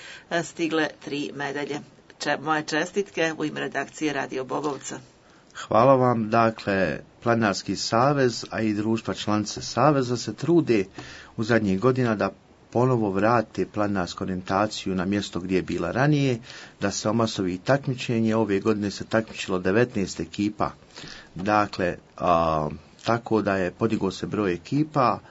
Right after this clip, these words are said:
Speaker 2: a, trudom, radom, zalaganjem, dakle, a, ostvareni su rezultati, mogli su biti i bolji. A, sa obzirom na uslove kako radimo i koliko u Varešu uopšte ljudi ima i da se bavi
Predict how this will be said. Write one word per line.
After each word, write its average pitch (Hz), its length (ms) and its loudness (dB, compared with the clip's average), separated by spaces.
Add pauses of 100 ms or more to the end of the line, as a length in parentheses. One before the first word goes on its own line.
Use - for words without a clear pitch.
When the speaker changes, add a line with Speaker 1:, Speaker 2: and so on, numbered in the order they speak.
(440)
Speaker 2:
a, 92 440 4 (100)
trudom, 117 520 2
radom, 104 520 2
zalaganjem, 104 1000 0
dakle, 87 720 -2 (260)
a, 55 320 -2 (140)
ostvareni 98 540 0
su - 140 -10
rezultati, 110 760 0 (160)
mogli 98 400 -2
su - 160 -12
biti 78 300 -8
i 78 40 -6
bolji. 139 520 2 (840)
A, 101 300 6
sa 107 440 2
obzirom 107 420 2
na 104 100 2
uslove 101 520 0
kako 98 300 -4
radimo 104 460 2
i 98 60 -4
koliko - 360 -4
u - 20 -2
Varešu 107 380 -2
uopšte 104 280 0
ljudi 104 340 -2
ima 113 340 -2
i - 40 -10
da - 100 -10
se - 160 -8
bavi 113 320 -2